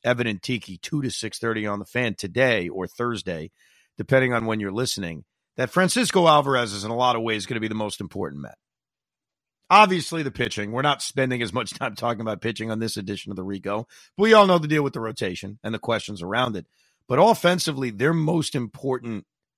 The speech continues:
question that needs to be answered is Francisco Alvarez. If he is the guy we think he can be, if he is the guy he showed signs of being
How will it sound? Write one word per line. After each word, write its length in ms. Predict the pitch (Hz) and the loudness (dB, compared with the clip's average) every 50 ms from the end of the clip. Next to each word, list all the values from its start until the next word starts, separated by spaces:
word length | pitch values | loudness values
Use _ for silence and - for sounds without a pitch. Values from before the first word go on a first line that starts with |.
| _ _ _ _ _ _ | _ _ _ _ _ _
question 500 | - - - - 185 175 - - 170 160 | -12 -8 0 2 2 2 2 2 0 2
that 140 | 147 135 120 | 2 2 2
needs 240 | 131 143 131 - - | 0 -6 -6 -4 -6
to 80 | 139 | -4
be 180 | 127 127 120 117 | -2 0 0 0
answered 320 | 117 113 104 - - 107 | 0 0 -2 -4 -4 -4
is 100 | 101 92 | -6 -6
Francisco 600 | - - 104 98 92 - 104 101 - - 92 87 | -4 -6 -6 -6 -6 -6 -8 -10 -8 -8 -8 -6
Alvarez. 480 | 85 82 80 - 50 50 - - - _ _ _ _ _ _ _ _ _ | -6 -8 -10 -12 -16 -20 -20 -20 -20 _ _ _ _ _ _ _ _ _
If 200 | - 113 110 - | -8 -6 -6 -6
he 260 | - - 180 196 220 226 | -6 -2 0 2 2 2
is 140 | 208 165 | 2 2
the 100 | 156 180 | 0 0
guy 400 | 151 123 139 131 131 131 131 131 | 0 2 2 4 4 4 2 2
we 240 | 123 110 120 120 110 | -2 -6 -10 -12 -12
think 260 | - - 139 139 131 | -10 -6 -6 -6 -4
he 160 | - 135 127 107 | -4 -6 -8 -6
can 220 | - 113 107 98 | -6 -6 -6 -4
be, 200 | 92 85 - _ _ _ _ _ _ _ _ _ _ _ _ _ - - | -6 -8 -8 _ _ _ _ _ _ _ _ _ _ _ _ _ -14 -10
if 140 | 110 - - | -10 -6 -2
he 160 | 135 156 175 | 0 2 2
is 140 | 180 160 147 | 2 0 0
the 100 | 156 147 | 0 2
guy 220 | 147 143 139 135 | 4 4 4 4
he 140 | 104 113 113 | 2 -2 -6
showed 240 | - - 120 104 - | -6 -6 -6 -6 -6
signs 480 | - - - 135 131 135 135 131 101 | -6 -4 -2 0 0 0 0 -2 -4
of 200 | 113 107 87 82 | -6 -8 -8 -8
being 320 | 92 107 104 90 73 - | -8 -6 -6 -8 -10 -14